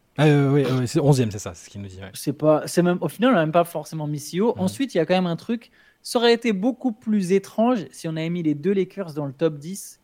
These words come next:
Speaker 1: Mhm.
Speaker 2: C'est quand même vraiment, tu vois, enfin, je suis sur l'insymbolique, j'exagère, mais pour moi, c'est vraiment les sept, huit meilleurs joueurs. C'est eux qui te mènent loin, en fait.
Speaker 1: Mhm.
Speaker 2: Et, et je dirais même plus les cinq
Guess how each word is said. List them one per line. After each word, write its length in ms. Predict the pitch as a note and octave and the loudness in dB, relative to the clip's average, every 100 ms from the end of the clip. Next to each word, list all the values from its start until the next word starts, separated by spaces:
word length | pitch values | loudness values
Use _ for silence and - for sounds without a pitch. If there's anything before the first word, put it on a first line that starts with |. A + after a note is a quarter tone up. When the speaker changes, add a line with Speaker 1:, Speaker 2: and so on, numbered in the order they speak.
| - | -10
Speaker 1:
Mhm. 160 | G3 F#2 | -10 -8
Speaker 2:
C'est 140 | E3 F#3+ | -8 0
quand 100 | B3 | 2
même 140 | G#3+ | 4
vraiment, 320 | E3+ F#3+ G#3 | 2 4 4
tu 140 | - F3+ | 2 2
vois, 200 | E3 - | 2 -2
enfin, 240 | - B2 - _ _ _ _ _ _ - | -14 -14 -14 _ _ _ _ _ _ -14
je 80 | |
suis 100 | - | -8
sur 120 | - F3 | 0 2
l'insymbolique, 540 | E3+ F#3 E3+ F#3 F#3+ | 2 0 2 2 0
j'exagère, 500 | C#3+ C#3 D#3+ D#3+ D#3 | -4 -2 -2 0 -2
mais 120 | C#3+ | -4
pour 180 | - E3+ | -2 0
moi, 160 | F#3 F#3+ | 0 -2
c'est 140 | D3+ | -2
vraiment 220 | C#3+ D#3+ | -2 -2
les 180 | C#3 C3 _ - | -4 -6 _ -14
sept, 360 | - - D#3 - | -10 -6 -8 -6
huit 100 | D3 | -4
meilleurs 380 | C#3 C3 B2+ | -4 -4 -6
joueurs. 340 | B2 C#3+ C#3 - _ _ _ _ _ | -4 -2 -4 -6 _ _ _ _ _
C'est 260 | - D3+ D3+ | -10 -6 0
eux 120 | F#3 | 2
qui 180 | F#3 D#3+ | 2 -2
te 80 | C#3+ | -10
mènent 240 | C#3 C3+ C3+ | -6 -4 -2
loin, 220 | C3+ B2 | -2 -2
en 60 | A2 | -4
fait. 140 | G#2+ | -6
Speaker 1:
Mhm. 120 | G2 G2+ _ _ - | -8 -12 _ _ -6
Speaker 2:
Et, 400 | C3+ C3 C#3+ E3 | -2 -2 -2 -2
et 40 | |
je 100 | D3+ | -2
dirais 220 | D3 E3 E3 | 0 0 0
même 240 | E3+ E3 - _ | -2 -4 -10 _
plus 220 | F3 - | -14 -8
les 120 | D3 | -6
cinq 500 | C3 - D3+ C3+ - | -6 -6 -6 -8 -16